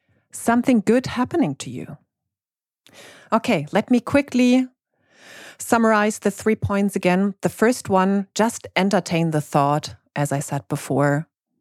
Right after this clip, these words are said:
shifting from uncertainty, shifting from seeing something or seeing uncertainty or being in a place of uncertainty and putting lack and fear on it to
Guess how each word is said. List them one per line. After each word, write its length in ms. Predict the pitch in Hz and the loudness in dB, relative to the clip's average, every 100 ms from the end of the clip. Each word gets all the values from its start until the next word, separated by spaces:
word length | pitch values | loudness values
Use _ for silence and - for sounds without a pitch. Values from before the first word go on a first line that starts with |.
| _ _ | _ _
shifting 460 | - 214 - 190 175 | 0 0 2 0 0
from 300 | - 156 151 | 0 0 0
uncertainty, 840 | 151 156 - 180 208 196 214 240 - | 0 0 0 0 -2 0 2 2 0
shifting 540 | - - 240 - 247 | -2 0 -2 0 0
from 380 | 208 - 170 175 | 0 0 2 0
seeing 320 | 170 - 208 | -2 -2 0
something 500 | 190 170 175 180 175 | 0 -2 -2 0 -2
or 180 | 170 156 | 0 -2
seeing 380 | 151 - 220 208 - | -2 -2 0 0 0
uncertainty 800 | 165 - 208 - 226 - 269 285 | -2 0 0 0 0 2 0 2
or 300 | 160 160 - | 0 0 -2
being 220 | 220 240 | 0 2
in 60 | 208 | 2
a 40 | |
place 260 | - 175 170 | 0 -2 -2
of 140 | - - | -4 -4
uncertainty 680 | - - 196 220 - 233 247 | -4 -2 0 -2 0 0 0
and 180 | 160 165 - - _ | 0 -4 -6 -20 _
putting 260 | 240 240 208 | 0 2 2
lack 460 | 175 175 180 - - | 2 0 -2 -8 -4
and 160 | 170 | -4
fear 440 | - - 208 208 214 | -4 0 2 2 2
on 160 | 190 202 | 0 2
it 260 | 254 - - - - - _ | 0 -4 -14 -20 -20 -20 _
to 380 | 220 208 202 | 2 4 4